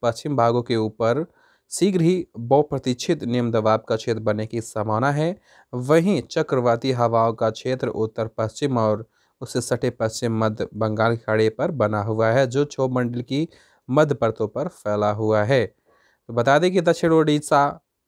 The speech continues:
और उत्तरी तटीय आंध्र प्रदेश से दूर है।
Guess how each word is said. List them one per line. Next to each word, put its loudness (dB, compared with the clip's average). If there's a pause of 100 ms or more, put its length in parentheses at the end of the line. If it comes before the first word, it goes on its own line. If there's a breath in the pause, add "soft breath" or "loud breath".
(280)
और 0 (200)
उत्तरी 0
तटीय 2
आंध्र 2
प्रदेश 2
से -2
दूर 2
है। -2